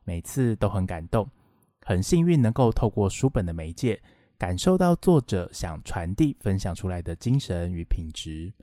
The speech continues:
而我内心知道，好像有一条看不见却又如此清晰的路正在我的面前。那道门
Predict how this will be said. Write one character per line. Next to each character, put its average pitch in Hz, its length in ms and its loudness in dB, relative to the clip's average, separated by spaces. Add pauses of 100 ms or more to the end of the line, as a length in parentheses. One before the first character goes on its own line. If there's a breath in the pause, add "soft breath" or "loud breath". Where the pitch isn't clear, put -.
(520 soft breath)
而 92 120 -4
我 92 120 0
内 120 140 4
心 110 200 4
知 104 140 -2
道， 101 320 0 (300 soft breath)
好 85 180 -6
像 185 200 4
有 123 200 4
一 160 40 2
条 98 300 0
看 170 240 0
不 120 100 2
见 127 280 0 (100)
却 113 200 0
又 101 120 2
如 90 200 -4
此 - 280 -10
清 98 200 -2
晰 95 160 -6
的 92 100 -4
路 104 180 0 (160)
正 98 220 -2
在 92 220 -4
我 82 100 -8
的 82 100 -10
面 139 220 2
前。 87 420 -6 (600 soft breath)
那 113 100 2
道 101 140 2
门 90 400 0